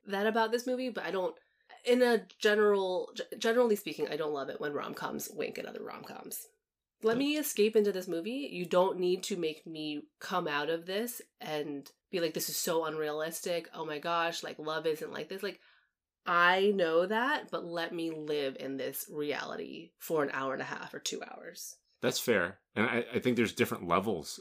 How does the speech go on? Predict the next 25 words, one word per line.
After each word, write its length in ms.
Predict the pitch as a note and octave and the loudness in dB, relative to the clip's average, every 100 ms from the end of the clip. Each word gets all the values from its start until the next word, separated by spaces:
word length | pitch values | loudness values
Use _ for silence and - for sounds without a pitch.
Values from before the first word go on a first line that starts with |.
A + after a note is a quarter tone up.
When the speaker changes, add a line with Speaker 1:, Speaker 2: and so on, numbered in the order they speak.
| - | 0
Speaker 2:
of 300 | F#2+ D#2+ - A#2+ | 0 0 -6 0
movie, 400 | G2 G2 G2 F#2+ | 2 4 2 -2
of 140 | - - | -10 -8
filmmaking 840 | - G2+ G2+ F#2+ F#2+ F#2+ F#2+ F#2 F#2 | 0 2 4 2 2 2 2 -2 -4
and, 160 | E2+ E2 | -4 -4
and 320 | E2+ D#2 D2+ _ - _ | -4 -8 -8 _ -20 _
romantic 400 | F#2 F2 F#2 E2+ | -4 -2 -2 -4
comedies. 680 | - F2+ F2+ F2+ F2+ E2+ - _ _ _ _ _ | -4 -2 0 0 0 -4 -8 _ _ _ _ _
I 60 | G2+ | 4
think 220 | A2 G2+ | 4 6
there, 260 | G#2 G2 G2+ | 8 8 6
there 280 | F2 G2 G2 | 2 4 6
are 260 | F2+ F2 F2 | 6 4 2
movies 480 | F2+ G2+ G2 F#2 F2 | 2 2 2 0 2
where 220 | F2 E2 | 2 2
they 220 | E2+ F2+ | 2 0
intend 440 | E2 D#2+ - A2 G#2 | -2 -4 0 0 0
to 80 | |
transport 600 | F#2 F2 D#2+ - E2+ D#2+ - | -4 -4 -4 -4 -6 -4 -6
you 300 | D2+ D#2 - _ _ _ _ _ | -6 -8 -14 _ _ _ _ _
into 220 | G2 F#2+ | 0 2
the 100 | F2+ | 0
minds 500 | E2+ E2+ E2+ E2 D#2 | 2 2 2 0 -4
and 420 | - F2 D#2 D#2 - - | -8 -8 -6 -8 -10 -10
the, 580 | E2+ D#2+ D#2 D#2 D#2+ | -4 -4 -4 -6 -8